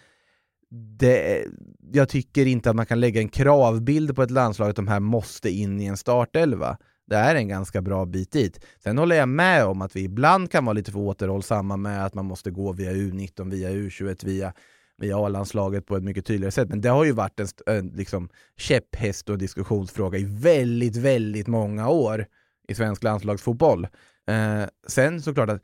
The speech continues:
jo, det har varit roligt att se så här, Rooney Bardghji eller, eh, Lukas Bergvall i ett A-landslag här och nu. Men det,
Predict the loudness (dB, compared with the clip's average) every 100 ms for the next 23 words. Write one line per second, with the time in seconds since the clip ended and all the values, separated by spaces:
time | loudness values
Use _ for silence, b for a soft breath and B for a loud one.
0 | b -2 0 0 -2 -2 2 2 2 0
1 | 2 2 2 -2 -2 -6 -6 -4 -2 -2
2 | 0 0 0 -2 -4 -4 -2 -2 -2 -2
3 | -2 -2 -2 -4 -4 -2 -2 -4 -6 -6
4 | -4 -2 -2 -4 -4 -2 -2 -2 -4 -6
5 | -8 -10 b b b b -6 -2 0 -2
6 | -8 -14 -14 0 2 4 2